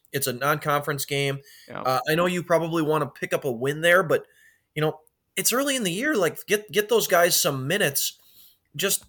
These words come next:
Speaker 1: just even four, five, six minutes a game for, for some of those freshmen or something. Um, now they will have, who's the, who's the kid who's injured who we hope is gonna come back for them off the
Speaker 2: Uh,
Speaker 1: bench?
Speaker 2: Bri-,
Speaker 1: The
Speaker 2: Brian Antoine. Brian
Speaker 1: Antoine.
Speaker 2: Antoine. So, so that'll, that'll definitely provide them with some more depth.
Speaker 1: And,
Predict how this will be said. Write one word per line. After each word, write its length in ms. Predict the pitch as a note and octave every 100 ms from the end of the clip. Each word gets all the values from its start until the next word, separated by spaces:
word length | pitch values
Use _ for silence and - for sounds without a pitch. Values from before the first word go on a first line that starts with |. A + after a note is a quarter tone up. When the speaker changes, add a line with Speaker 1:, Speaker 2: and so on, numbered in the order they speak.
| _
Speaker 1:
just 200 | A3 A3+
even 260 | - F#3+ D#3+
four, 280 | - F#3+ G3
five, 260 | - E3
six 220 | D3 F#3+ F#3
minutes 220 | E3+ -
a 40 |
game 220 | B2+ F3
for, 200 | - C3
for 120 | - C#3
some 200 | - C#3
of 40 |
those 140 | A#2+ A2+
freshmen 480 | - C3 - E3+
or 60 | E3+
something. 420 | D#3+ E3 F3+ F3+ F3 - - _ -
Um, 180 | D3 C#3 _ _ -
now 140 | A#3+
they 120 | A#3+
will 280 | A#3+ A#3 A#3+
have, 480 | G#3+ G3+ G3 F#3 F#3 - _ _ _
who's 220 | - F3+
the, 260 | F3 D#3 D3+
who's 200 | G3 F#3
the 100 | E3+
kid 240 | - E3
who's 220 | D#3 C3+
injured 420 | C#3+ D3+ C#3+ C3+
who 160 | A#2 B2+
we 140 | B2
hope 240 | A#2+ C3 B2+
is 80 | A#2
gonna 160 | A#2+
come 200 | A2+ B2
back 220 | A#2 A#2+
for 100 | -
them 140 | A#2+ A#2
off 60 |
the 60 | A#2
Speaker 2:
Uh, 240 | A#2 G#2+
Speaker 1:
bench? 100 | G#2+
Speaker 2:
Bri-, 180 | A2+ A#2 A2+
Speaker 1:
The 80 |
Speaker 2:
Brian 260 | A2 G#2 G2+
Antoine. 460 | G2 F#2+ G2+ F#2+ G2 _ _
Brian 200 | G#2+ G2
Speaker 1:
Antoine. 380 | G3 E3 D3+ C3+
Speaker 2:
Antoine. 160 | B2
So, 100 | A#2
so 40 | E3+
that'll, 280 | F3+ F#3 -
that'll 200 | E3 D3
definitely 280 | C3+ - A#2
provide 320 | - A2 G#2
them 120 | G#2
with 100 | G2
some 120 | -
more 120 | G2+
depth. 380 | G2 G2 F#2+ - _ - - - _
Speaker 1:
And, 140 | A3